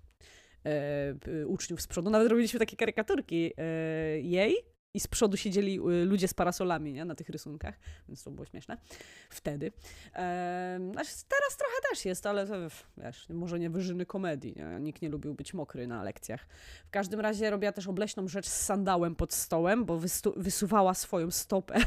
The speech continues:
<laughs> spod biurka i, i bawiła się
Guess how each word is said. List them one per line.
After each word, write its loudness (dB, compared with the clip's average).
<laughs> -16
spod -2
biurka 2
i, 4
i 6
bawiła 6
się 2